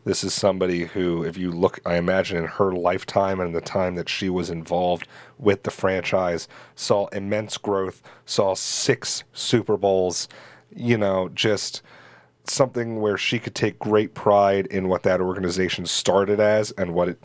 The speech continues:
turned into today. And so definitely something where, obviously, best wishes, you know, it's somber talking about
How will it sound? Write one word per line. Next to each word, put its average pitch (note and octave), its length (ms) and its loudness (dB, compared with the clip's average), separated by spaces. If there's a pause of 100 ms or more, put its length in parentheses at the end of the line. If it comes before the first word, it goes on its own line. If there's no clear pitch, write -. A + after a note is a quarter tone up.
(280)
turned G2+ 300 0
into F#2+ 280 -2
today. F#2 460 0 (420)
And G#2+ 320 2
so A#2+ 520 4 (480)
definitely A#2+ 480 2
something A2 500 -2
where, G2 440 2 (180)
obviously, A2+ 720 0 (180)
best - 380 2
wishes, G2+ 560 -2
you G2+ 80 -4
know, F#2 160 -4
it's F2 140 -10
somber G2 520 0 (320)
talking F2+ 400 -2
about F2 380 -2